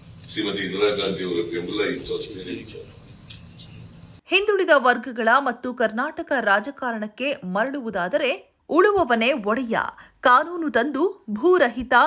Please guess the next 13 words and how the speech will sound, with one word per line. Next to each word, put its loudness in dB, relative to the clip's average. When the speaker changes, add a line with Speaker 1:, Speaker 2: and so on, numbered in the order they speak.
Speaker 2:
ದಲಿತ, 0
ಹಿಂದುಳಿದ -8
ವರ್ಗಗಳಿಗೆ -4
ಶಕ್ತಿ 0
ತುಂಬಿದ -4
ಕಾರಣಕ್ಕೆ -2
ರಾಜಕೀಯವೆಂಬ 4
ಪ್ರಬಲರ 2
ಪಡಸಾಲೆಗೆ -2
ದನಿ 2
ಇಲ್ಲದವರನ್ನು -4
ದುಡಿದ -6
ದಿವಂಗತ -6